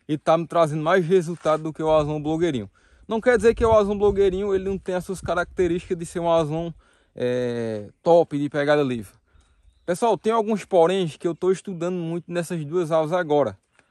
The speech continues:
Por eu ter trabalhado esse ano todinho de dois mil e vinte e dois em cima do azulão blogueirinho. E agora, em poucos, poucos tempos,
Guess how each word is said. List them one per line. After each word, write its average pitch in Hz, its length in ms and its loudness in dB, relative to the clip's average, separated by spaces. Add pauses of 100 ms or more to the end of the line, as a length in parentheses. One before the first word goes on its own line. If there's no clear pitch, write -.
Por 135 120 -6
eu 139 100 -4
ter 147 180 -6
trabalhado 147 440 2
esse - 420 -8
ano 139 160 -4
todinho 180 400 -2
de 165 80 -10
dois 160 220 -4
mil 165 140 -4
e - 20 -4
vinte 160 240 -6
e 139 200 -16 (200)
dois 139 360 -2
em 147 140 -6
cima 139 320 -6
do 131 100 -4
azulão 135 320 0
blogueirinho. 185 520 -2 (360)
E 160 120 0
agora, 185 400 4
em 190 40 -4
poucos, 214 680 -2 (140)
poucos 214 400 -2
tempos, 202 520 -8